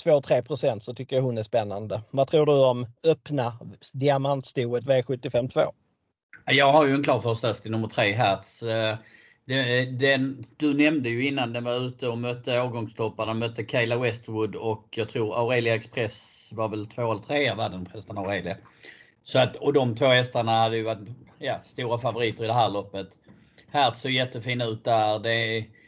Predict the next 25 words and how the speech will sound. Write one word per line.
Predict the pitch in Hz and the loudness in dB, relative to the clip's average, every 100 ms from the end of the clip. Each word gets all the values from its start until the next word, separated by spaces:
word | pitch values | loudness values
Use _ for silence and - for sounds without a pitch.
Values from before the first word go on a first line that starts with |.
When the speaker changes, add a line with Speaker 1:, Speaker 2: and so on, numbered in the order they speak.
| _ | _
Speaker 2:
det | - 147 151 | 0 4 4
är | |
väl | 131 | 2
som | 127 160 | -6 -4
du | 165 131 | -4 -2
säger | 175 143 123 | 0 2 2
att | 123 | -2
den | 131 120 | -6 -4
kan | 151 131 | -2 -2
hamna | 147 147 143 | -4 -2 -2
en | 131 | -2
bit | 131 127 - | -4 -6 -4
bak, | 147 113 | -2 -4
för | - 127 | -6 -8
den | 147 | -2
är | 147 123 | -2 -2
inte | 143 135 | -6 -10
startsnabb, | 139 135 139 123 113 | -4 -4 -4 -6 -6
och | |
det | 113 | -6
säger | - 120 120 | -4 -2 -2
ju | 123 | -4
tränaren | 131 127 123 120 | -2 0 0 0
själv | 147 131 147 | 0 0 -2
också. | 135 - 101 | -4 -4 -6